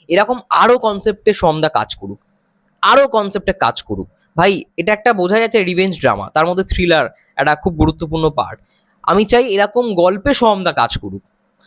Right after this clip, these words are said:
এবং এরকম মাসিভাবে প্রেজেন্ট করা হয়েছে, একটা কমার্শিয়াল ফিল, তার সঙ্গে সঙ্গে বিজিএমটাও সেই কমার্শিয়াল অ্যাপ্রোচটাকে দিচ্ছে, একটা থ্রিলার এলিমেন্ট কোথাও গিয়ে জাগাচ্ছে,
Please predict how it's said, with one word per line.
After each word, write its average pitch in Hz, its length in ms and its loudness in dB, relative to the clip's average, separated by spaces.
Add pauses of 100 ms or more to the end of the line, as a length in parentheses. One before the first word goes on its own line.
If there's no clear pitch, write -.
(240)
এবং 202 240 2
এরকম 175 340 0
মাসিভাবে 220 520 0
প্রেজেন্ট 214 420 -2
করা 214 220 4
হয়েছে, 208 520 -2
একটা 160 160 0
কমার্শিয়াল 180 580 0
ফিল, 190 380 -2 (420)
তার 147 100 0
সঙ্গে 185 220 2
সঙ্গে 202 160 -2
বিজিএমটাও 190 680 0 (280)
সেই 220 120 0
কমার্শিয়াল 196 580 0
অ্যাপ্রোচটাকে 202 520 0
দিচ্ছে, 196 240 -2
একটা 190 180 2
থ্রিলার 196 220 0
এলিমেন্ট 202 380 -4
কোথাও 190 220 -2
গিয়ে 196 120 -2
জাগাচ্ছে, 151 480 0